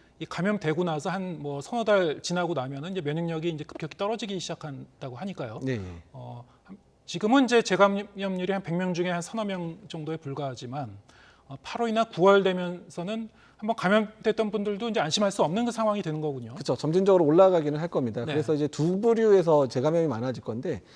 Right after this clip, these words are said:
Speaker 2: 활동량이 많아서 바이러스에 노-, 접촉이 많은 연령대의 재감염 사례도 늘어나고요.
Speaker 1: 네.
Speaker 2: 그다음에 면역이 떨어져 있는 분들 같은 경우에는 또 항체가 빨리 떨어지다 보니까 그런 고연령층에서의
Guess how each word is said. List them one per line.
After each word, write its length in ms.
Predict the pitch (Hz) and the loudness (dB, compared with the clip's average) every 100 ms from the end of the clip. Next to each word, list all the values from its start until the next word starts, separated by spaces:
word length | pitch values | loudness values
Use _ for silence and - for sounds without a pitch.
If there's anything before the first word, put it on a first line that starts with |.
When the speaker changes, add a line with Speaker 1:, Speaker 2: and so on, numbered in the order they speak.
| - - | -10 -2
Speaker 2:
활동량이 560 | 226 226 240 240 214 | 2 6 6 6 6
많아서 520 | 220 226 127 - 196 220 _ _ - | 4 0 -2 0 -2 -4 _ _ 0
바이러스에 400 | 127 170 175 156 | 4 4 4 2
노-, 140 | 127 | 0
접촉이 520 | - 117 - - 226 214 | -4 -8 -4 2 4 4
많은 480 | 165 143 123 113 | 4 2 -2 -2
연령대의 720 | 113 131 165 165 - 139 131 127 | -2 2 2 0 0 2 2 2
재감염 340 | 127 143 135 | 0 0 0
사례도 260 | 131 120 113 | -2 -2 -4
늘어나고요. 520 | 123 110 104 160 139 | -4 -4 -4 -6 -6
Speaker 1:
네. 220 | 147 117 107 | -10 -10 -8
Speaker 2:
그다음에 240 | 139 139 | -4 -2
면역이 360 | 127 139 180 180 | 2 2 2 2
떨어져 460 | 202 254 262 240 214 | 2 4 6 6 4
있는 280 | 180 165 | 4 0
분들 380 | 135 135 131 143 | 0 0 2 4
같은 260 | 135 - 135 | 2 2 0
경우에는 340 | 135 131 123 | 0 0 0
또 160 | 131 127 - - | 0 -2 -4 -12
항체가 380 | - 214 - 196 | -2 0 4 4
빨리 260 | 185 220 | 4 2
떨어지다 400 | 226 202 180 147 123 | 4 4 4 2 2
보니까 360 | 120 110 139 | 0 -2 -2
그런 220 | 123 123 | -2 -4
고연령층에서의 1200 | 120 131 180 214 220 202 - 175 151 139 147 196 | 2 6 8 8 6 2 0 2 2 4 2 2